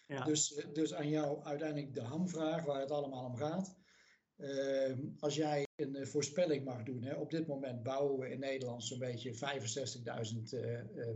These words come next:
Speaker 2: woningen per jaar. De bedoeling is dat dat meer wordt, maar op dit moment,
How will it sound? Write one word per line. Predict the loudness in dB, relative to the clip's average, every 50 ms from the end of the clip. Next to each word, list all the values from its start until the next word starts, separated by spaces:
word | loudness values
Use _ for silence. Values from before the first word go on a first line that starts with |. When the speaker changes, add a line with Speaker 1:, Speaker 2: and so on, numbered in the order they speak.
| 0
Speaker 2:
woningen | 2 4 4 4 4 4 2 2 0 0 2
per | 2 4 6 6 6
jaar. | 4 4 2 2 0 -2 -4 -8 -14 _ _ _ _ _ _ _ _ _ _ _
De | -8 -6
bedoeling | -4 0 2 4 4 4 4
is | 2 0 -2
dat | -4 -4 -4
dat | -4 -6 -4 -2
meer | 0 2 4 4 2 2
wordt, | 0 -2 -4 -4 -6
maar | -8 -8 -6 -6 -6 -6
op | -6 -4
dit | -6 -6 -6
moment, | -6 -6 -6 -6 -6 -8 -12